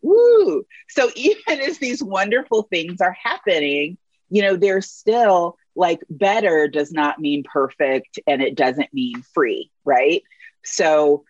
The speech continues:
you know, you look at something like Kamala Harris being in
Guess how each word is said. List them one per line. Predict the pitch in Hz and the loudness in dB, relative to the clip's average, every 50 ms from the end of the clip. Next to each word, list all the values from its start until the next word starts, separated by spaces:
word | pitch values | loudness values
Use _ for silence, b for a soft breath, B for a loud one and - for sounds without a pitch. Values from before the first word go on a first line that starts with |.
| _ _ _ _ - 165 | _ _ _ _ -6 -2
you | 175 170 | 0 2
know, | 156 151 147 147 147 143 143 139 139 - - | 2 4 4 4 4 4 4 4 2 0 -4
you | - 139 151 180 180 160 | -8 -6 -2 0 2 2
look | 165 165 170 214 | 2 2 0 -2
at | 196 - | -4 -2
something | - 185 151 143 139 139 139 | -2 -4 -2 -2 -2 -2 0
like | 135 - - - | 0 0 -2 -2
Kamala | - - 147 139 139 139 135 135 | -4 -6 -4 -4 -2 -4 -4 -2
Harris | 147 196 226 214 160 143 139 - - 131 | -2 0 0 2 2 0 0 -2 -6 -4
being | 127 143 131 135 135 131 131 131 - | 0 2 2 4 2 0 -2 -4 -4
in | - 135 135 131 131 131 131 131 131 135 | -4 -4 -2 0 0 0 -2 -2 -2 -2